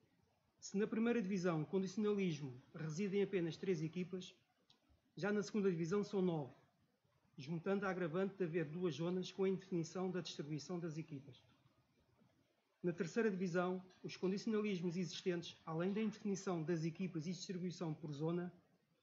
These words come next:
a incerteza do número de equipas da região autónoma dos Açores impossibilitam a realização deste sorteio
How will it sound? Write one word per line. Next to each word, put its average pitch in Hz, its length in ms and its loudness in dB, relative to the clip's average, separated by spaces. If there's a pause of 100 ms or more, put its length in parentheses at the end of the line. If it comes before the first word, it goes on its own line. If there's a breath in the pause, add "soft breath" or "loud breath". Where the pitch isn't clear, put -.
(440)
a 175 60 0
incerteza 214 480 2
do 208 140 2
número 202 280 4
de 170 100 0
equipas 185 360 -4
da 170 80 0
região 180 280 2
autónoma 165 380 0
dos 147 160 -6
Açores 185 380 -2
impossibilitam 190 840 -2
a 190 60 -6
realização 170 540 0
deste 185 200 -2
sorteio 185 480 -2